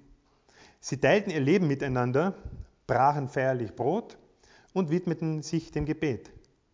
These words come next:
Alle Menschen wurden von Ehrfurcht erfasst,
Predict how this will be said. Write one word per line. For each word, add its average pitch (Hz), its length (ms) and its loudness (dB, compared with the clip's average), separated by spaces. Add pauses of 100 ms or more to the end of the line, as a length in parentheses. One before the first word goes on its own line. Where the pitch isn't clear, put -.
(720)
Alle 135 240 4
Menschen 139 440 -2
wurden 139 240 -2
von 143 300 -2
Ehrfurcht 151 500 0
erfasst, 117 600 -4